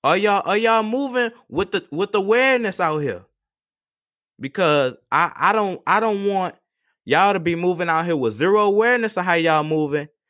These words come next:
because that could possibly affect your loved ones. Your loved ones, the people who love you, the people who will lay, lay it down for y'all.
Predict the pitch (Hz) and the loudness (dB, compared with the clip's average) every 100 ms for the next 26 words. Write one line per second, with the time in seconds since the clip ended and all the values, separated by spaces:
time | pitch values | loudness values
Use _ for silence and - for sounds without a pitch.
0 | _ 127 123 165 135 120 113 - _ _ | _ -8 0 2 4 2 0 -4 _ _
1 | - 117 185 180 170 190 185 180 165 151 | -4 0 0 0 0 2 2 0 -8 -4
2 | 165 127 127 170 151 - _ 101 127 127 | -2 -2 -4 -2 -2 -4 _ -6 -2 2
3 | 131 110 107 95 87 85 - - - _ | 0 0 -6 -12 -14 -20 -20 -20 -20 _
4 | _ _ _ _ _ _ - 123 175 196 | _ _ _ _ _ _ -2 2 2 2
5 | 202 170 147 123 113 - 208 185 185 202 | 2 0 0 -2 -4 -2 -4 -4 -2 -2
6 | 185 170 _ _ - 113 160 180 139 113 | -4 -8 _ _ -6 0 2 2 2 -2
7 | 117 - 98 - - 202 160 120 87 113 | 0 -2 -2 -4 -4 0 0 0 -2 0
8 | 156 185 180 113 143 190 180 120 160 175 | 2 0 -2 -2 2 2 2 0 0 0
9 | 160 131 123 107 95 90 | -4 -8 -6 -6 -8 -14